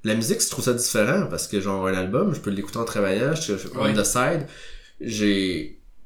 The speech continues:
Speaker 1: je tombe pas en mode critique tant que ça m'accroche pas assez pour que je fasse, « Ok, lui, je le mets de côté, je vais le réécouter pour le critiquer. » Mais je, ça me gâche pas mon plaisir de, tandis que, tu sais, les autres,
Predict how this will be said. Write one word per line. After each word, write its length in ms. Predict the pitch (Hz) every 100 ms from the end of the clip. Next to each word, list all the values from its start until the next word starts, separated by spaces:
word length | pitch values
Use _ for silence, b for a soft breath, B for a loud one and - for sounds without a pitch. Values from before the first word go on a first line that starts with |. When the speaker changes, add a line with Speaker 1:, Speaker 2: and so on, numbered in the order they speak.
| -
Speaker 1:
je 100 | -
tombe 220 | 123 110
pas 180 | 160 196
en 40 |
mode 200 | 120 110
critique 760 | - - 110 - 131 156 - -
tant 260 | - 127 156
que 160 | - 107
ça 180 | -
m'accroche 400 | 98 98 101 -
pas 140 | - 120
assez 280 | 113 - 147
pour 180 | -
que 100 | -
je 100 | 101
fasse, « 300 | - 110 - -
Ok, 120 | -
lui, 260 | 98 98
je 80 | 135
le 80 | 139
mets 100 | 110
de 60 | -
côté, 460 | 107 98 107 143
je 100 | 143
vais 100 | 110
le 100 | 101
réécouter 880 | 101 110 135 - - - - 123 139
pour 260 | 135 117 113
le 100 | 104
critiquer. » 680 | - - - - 120 175 208 B B B 107
Mais 120 | 107
je, 80 | -
ça 480 | - - - 107 107
me 100 | 104
gâche 280 | 117 113 -
pas 80 | 165
mon 140 | 156
plaisir 680 | 120 113 104 104 117 139 143
de, 160 | 117 113
tandis 320 | 117 98 127
que, 80 | -
tu 100 | 185
sais, 60 |
les 80 | 143
autres, 280 | 104 147 156